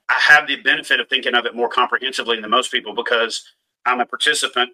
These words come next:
angler, pro staffer for some companies. I've been pro staff director for other companies. I've liaisoned with the executive leadership, from the C E Os to the marketing directors to the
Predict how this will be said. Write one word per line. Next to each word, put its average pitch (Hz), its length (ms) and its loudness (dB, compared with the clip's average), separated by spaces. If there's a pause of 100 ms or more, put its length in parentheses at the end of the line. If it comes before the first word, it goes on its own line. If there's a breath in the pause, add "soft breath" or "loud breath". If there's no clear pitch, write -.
angler, 123 500 2 (460)
pro 160 200 2
staffer 135 400 4
for 123 80 -8
some 117 220 -2
companies. 110 520 -4 (220 soft breath)
I've 113 140 -4
been 123 100 -2
pro 131 180 2
staff 123 260 0
director 120 440 0
for 135 100 0
other 120 140 0
companies. 113 540 -4
I've 117 100 0
liaisoned 127 640 2
with 123 240 0
the 117 240 -2 (420 soft breath)
executive 135 520 0
leadership, 123 560 0
from 113 160 -10
the 104 60 -4
C 131 320 0
E 127 40 4
Os 123 260 0
to 113 60 -10
the 107 80 -8
marketing 135 380 0
directors 120 460 -2
to - 100 -8
the 101 180 -4